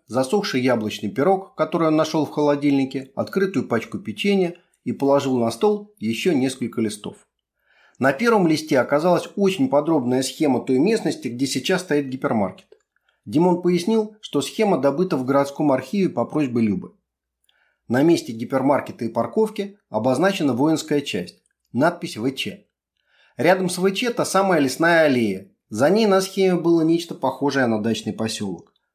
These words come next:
Домики с небольшими участками. На схеме они, так же как и В Ч, огорожены забором. В месте пересечения дороги и забора обозначены ворота и проходная. Военный городок?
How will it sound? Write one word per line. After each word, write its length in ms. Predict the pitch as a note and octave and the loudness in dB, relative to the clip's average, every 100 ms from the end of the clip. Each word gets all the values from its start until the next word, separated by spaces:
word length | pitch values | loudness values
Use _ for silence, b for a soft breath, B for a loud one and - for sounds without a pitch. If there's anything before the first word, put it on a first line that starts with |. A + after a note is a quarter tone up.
| _ | _
Домики 540 | A2+ F3 G#3 G3 E3+ F3+ | 0 2 2 -2 -6 -12
с 140 | - | -8
небольшими 420 | G#2 A2+ - D3+ | -4 -4 -2 0
участками. 580 | B2+ A#2+ F#2+ - - - _ _ b b b b b b | 0 -2 -10 -12 -20 -20 _ _ b b b b b b
На 140 | D3+ | 0
схеме 380 | F3 A3 G#3+ F#3 | 2 0 4 4
они, 260 | G3 A#3+ A#3 | 4 2 -4
так 300 | - D3+ C3+ | 0 2 2
же 100 | B2+ | 0
как 200 | C3+ C#3 | -2 0
и 40 | |
В 160 | C3+ D3+ | 2 0
Ч, 320 | - F#2 - | 0 -4 -4
огорожены 520 | A2+ B2 F3 A3+ G#3+ G3 | -4 0 2 2 2 2
забором. 560 | G3 C3+ A2 F#2 - _ _ _ _ _ _ _ _ - | 2 2 -2 -4 -12 _ _ _ _ _ _ _ _ -12
В 60 | G#2 | 0
месте 340 | C#3+ D3 C#3+ | 2 2 -2
пересечения 600 | C#3 B2+ C#3 B2+ C#3 B2+ | 0 0 0 -2 0 2
дороги 380 | A#2 B2+ A#2+ A2+ | 2 2 2 0
и 40 | |
забора 500 | G#2 A#2+ D#3+ G#3+ G3+ | 2 2 2 2 2
обозначены 720 | B2 A#2 B2 B2 C3 A#2 A2 | -2 -2 0 0 -2 0 0
ворота 480 | G2+ C3+ F#3+ F3+ D#3+ | 2 2 2 -2 -4
и 80 | C#3 | -6
проходная. 760 | A#2 C3 C#3 A#2+ G2+ F2+ - _ _ _ _ _ G2+ | -4 -2 -2 -2 -4 -6 -14 _ _ _ _ _ -4
Военный 420 | A2+ D#3+ F3 E3 | 2 4 4 2
городок? 560 | E3 F#3 G#3+ G#3+ - | 2 2 2 -2 -18